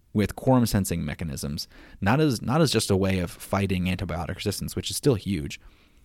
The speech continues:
but also as a way of fighting other diseases like cancer. So, um, let's recap this from the top.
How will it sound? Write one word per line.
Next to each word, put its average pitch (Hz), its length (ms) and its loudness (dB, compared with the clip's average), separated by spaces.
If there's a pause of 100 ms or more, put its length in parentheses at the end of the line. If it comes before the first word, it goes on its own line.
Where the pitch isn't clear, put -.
(180)
but 113 100 2
also 127 380 2
as 117 100 4
a 113 60 8
way 104 160 6
of 98 100 2
fighting 90 420 -2
other 90 280 -2
diseases 85 440 -8
like - 140 -8
cancer. - 340 -12
So, 92 220 0 (920)
um, 104 220 6
let's 117 220 4
recap 113 400 0
this 104 140 0
from 98 180 -2
the 85 80 -2
top. 117 320 -2